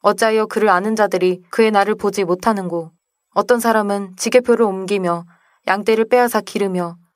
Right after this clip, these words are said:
고아의 나귀를 몰아가며 과부의 소를 볼모잡으며 빈궁한 자를 길에서 몰아내나니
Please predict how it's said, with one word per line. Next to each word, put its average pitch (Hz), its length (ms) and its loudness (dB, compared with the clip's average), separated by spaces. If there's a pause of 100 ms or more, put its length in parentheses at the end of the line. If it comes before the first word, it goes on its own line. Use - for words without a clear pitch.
고아의 202 320 4
나귀를 196 360 2
몰아가며 185 640 0 (360)
과부의 214 400 2
소를 208 300 -2
볼모잡으며 190 840 -2 (440)
빈궁한 220 400 0
자를 190 280 0
길에서 214 360 0
몰아내나니 185 760 -2